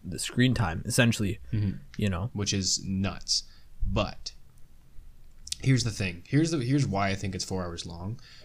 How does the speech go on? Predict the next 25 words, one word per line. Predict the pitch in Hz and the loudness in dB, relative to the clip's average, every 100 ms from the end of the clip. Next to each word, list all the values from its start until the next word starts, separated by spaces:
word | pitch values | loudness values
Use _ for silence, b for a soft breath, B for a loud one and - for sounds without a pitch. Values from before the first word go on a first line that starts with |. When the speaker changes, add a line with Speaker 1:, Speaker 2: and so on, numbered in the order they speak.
| b | b
Speaker 2:
One, | 101 101 127 151 | -2 0 2 2
the | 117 101 - | 2 0 4
Snyder | - 107 98 | 2 4 -2
Cut | 101 113 - | -2 -2 -4
people | 110 120 127 - | -2 -2 -2 -4
said | - - 95 95 | 2 2 2 0
they | 98 | 0
wanted | 92 92 | 0 -2
everything, | 85 90 101 131 143 | -4 -4 -4 -2 0
so | 120 | 0
Zack | 92 92 87 | 0 -2 -2
Snyder | - 92 87 | -2 -2 -2
said, | 92 82 | -2 -4
"Fuck | - - 123 | -6 -6 -4
it, | |
I'll | 98 | -4
give | 98 87 | -4 -4
you | 87 - | -6 -8
everything. | 90 92 - 120 143 143 - | -6 -6 -4 -4 -4 -6 -12
Here's | - 104 98 | -4 -2 0
literally | 104 107 104 101 - - | 2 2 2 0 -4 -6
everything | 95 95 101 95 - | -2 0 -2 -2 -6
I | - | -6
have." | - - - - - | -10 -12 -16 -18 -4
Speaker 1:
Yeah. | - 107 | 2 2